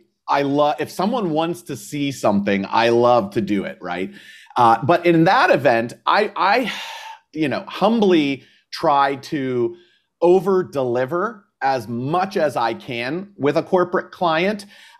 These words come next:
Um, and because the more their audience loves what they saw, or the more personal, uh, ly touched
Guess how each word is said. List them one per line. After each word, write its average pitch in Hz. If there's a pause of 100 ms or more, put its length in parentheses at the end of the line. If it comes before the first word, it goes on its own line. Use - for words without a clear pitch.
Um, 117
and 135 (180)
because 156
the 143
more 202 (180)
their 165
audience 147
loves 127
what 127
they 113
saw, 123
or 131
the 127
more 139
personal, 160 (500)
uh, 107
ly 120
touched -